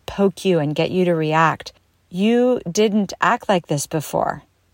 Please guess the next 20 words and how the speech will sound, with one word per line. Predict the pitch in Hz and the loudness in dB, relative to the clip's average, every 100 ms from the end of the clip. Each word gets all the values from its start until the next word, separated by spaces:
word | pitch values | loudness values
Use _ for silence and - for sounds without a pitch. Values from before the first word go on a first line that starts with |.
| _ _ 180 | _ _ -4
You | 202 | 2
used | 214 208 240 - | 4 4 2 2
to | 226 | 0
say | - 196 | 2 4
yes. | 196 208 233 - - | 4 4 2 0 -2
You | 180 220 | 2 4
used | 208 240 - | 4 2 2
to | 226 | 2
be | 214 | 2
fun. | 190 220 170 - - | 2 2 2 0 -2
I | |
mean, | 175 - | -2 0
all | 196 208 240 | 2 6 6
of | 277 214 | 4 4
these | 233 214 | 2 2
things | 214 196 | 0 0
may | 175 170 | 0 0
come | 175 165 | 0 0
at | 156 - | 0 -4
you. | 135 - | -6 -8